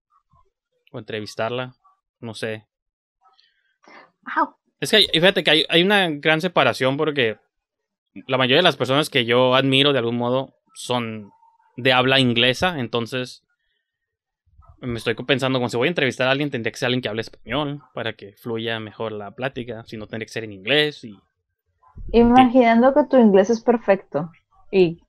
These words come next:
Speaker 2: que te encanta y hablar en inglés y que tu audiencia también habla inglés. Perfecto.
Speaker 1: No
Speaker 2: Quien
Speaker 1: sé, es
Speaker 2: sea.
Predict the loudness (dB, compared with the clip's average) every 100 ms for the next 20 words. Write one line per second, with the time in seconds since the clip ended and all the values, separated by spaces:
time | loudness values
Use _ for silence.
0 | _ -4 -2 -2 0 0 2 4 4 0
1 | -6 -6 -2 -2 -2 -4 -6 -4 -4 -6
2 | -2 0 4 4 4 2 -2 2 4 4
3 | 0 0 2 0 -4 _ _ _ _ _
4 | -10 -4 -6 -4 -12 -14 _ _ _ _
5 | _ _ -14 -4 0 2 6 4 4